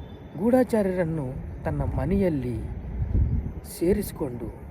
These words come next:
ಬೇರೆ ದಾರಿಯಲ್ಲಿ ಕಳಿಸಿದ್ಲು. ಇದು ಕ್ರಿಯೆ. ಕ್ರಿಯೆ ಇದ್ದರೆ ತಾನೇ, ಕಾರ್ಯ ಮಾಡಿದರೆ ತಾನೇ ನೀತಿವಂತನೆಂದು ಎ-, ಎಣಿಸ್ಕೊಳೋದು.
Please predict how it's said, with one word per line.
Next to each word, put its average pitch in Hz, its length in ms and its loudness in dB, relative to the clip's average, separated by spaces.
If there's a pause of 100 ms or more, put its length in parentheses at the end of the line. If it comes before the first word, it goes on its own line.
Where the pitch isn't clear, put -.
ಬೇರೆ 190 240 2
ದಾರಿಯಲ್ಲಿ 139 500 -4
ಕಳಿಸಿದ್ಲು. 139 540 -4 (720)
ಇದು 214 160 2
ಕ್ರಿಯೆ. 160 380 0 (1080)
ಕ್ರಿಯೆ 214 280 4
ಇದ್ದರೆ 190 340 4
ತಾನೇ, 147 460 -4 (560)
ಕಾರ್ಯ 190 340 2
ಮಾಡಿದರೆ 165 420 0
ತಾನೇ - 380 -8 (680)
ನೀತಿವಂತನೆಂದು 147 840 0
ಎ-, - 500 -8
ಎಣಿಸ್ಕೊಳೋದು. 143 840 -6